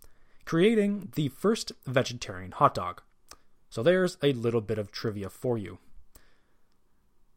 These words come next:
Given that nineteen sixteen began with such high hopes, it is not surprising people reacted so strongly. Riots,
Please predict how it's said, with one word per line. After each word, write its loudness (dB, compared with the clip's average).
Given 4
that -2
nineteen 2
sixteen 0
began 0
with 2
such -2
high -4
hopes, -8
it 4
is 2
not 2
surprising -2
people 0
reacted -4
so -8
strongly. -4
Riots, 2